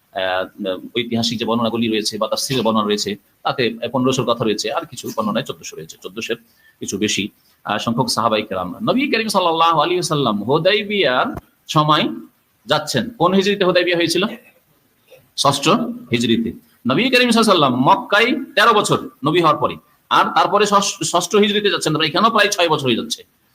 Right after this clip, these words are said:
তেরো আর ছয়, প্রায় উনিশ বছর। উনিশ বছর পরে সাথে নিয়ে যাচ্ছেন মাত্র কতজন?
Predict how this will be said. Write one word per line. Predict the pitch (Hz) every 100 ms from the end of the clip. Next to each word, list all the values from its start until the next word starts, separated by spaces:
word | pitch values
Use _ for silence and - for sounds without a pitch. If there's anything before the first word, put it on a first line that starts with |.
| -
তেরো | 151 165
আর | 165
ছয়, | 165 135 92
প্রায় | - 175 277 - - _ _
উনিশ | 170 240 277 202
বছর। | 175 156
উনিশ | 143 160 202 247 247
বছর | 226 220 220 202
পরে | 196 160 131 92 69 _ _ _
সাথে | - 156 160 233
নিয়ে | 233 240
যাচ্ছেন | 233 202 - 165 139 110
মাত্র | 156 170
কতজন? | 175 160 143 147